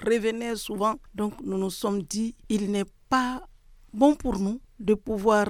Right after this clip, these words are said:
euh, laisser ce fossé se creuser entre le Sud et le Nord. Et qu'est-ce qui pouvait combler ce fossé ? C'était les femmes. Donc nous avons dit, il faut que nous nous mettions ensemble. Donc, euh, nous avons lancé un appel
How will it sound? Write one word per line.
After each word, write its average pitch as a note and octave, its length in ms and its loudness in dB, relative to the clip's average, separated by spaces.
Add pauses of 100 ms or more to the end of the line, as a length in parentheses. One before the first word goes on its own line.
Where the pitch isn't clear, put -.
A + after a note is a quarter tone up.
euh, F#3 140 -2 (140)
laisser B3+ 800 2 (180)
ce - 200 0
fossé A#3+ 480 0
se - 140 -4
creuser G#3+ 560 0 (400)
entre G#3+ 400 -2
le F#3 180 0
Sud G#3+ 420 -8 (260)
et F#3 80 2
le F3+ 140 0
Nord. E3+ 320 -2 (180)
Et G#3 120 4
qu'est-ce - 340 0
qui B3 140 -2
pouvait G#3+ 300 0 (140)
combler A#3+ 420 4
ce - 200 -4
fossé ? A3 460 -6
C'était G3+ 320 -4
les F#3+ 140 0
femmes. F3 360 -4 (180)
Donc A#3+ 340 2
nous A#3 200 -2
avons A#3+ 260 2
dit, A#3 340 -4 (220)
il C4 100 4
faut B3 140 0
que B3+ 100 0
nous G#3+ 160 0
nous F#3+ 120 0
mettions G#3 520 -2
ensemble. F3 520 -4 (160)
Donc, B3 440 6
euh, G3 280 4 (200)
nous A3+ 280 0
avons A#3+ 520 2
lancé B3+ 540 -2
un B3 120 -4
appel F3 340 -6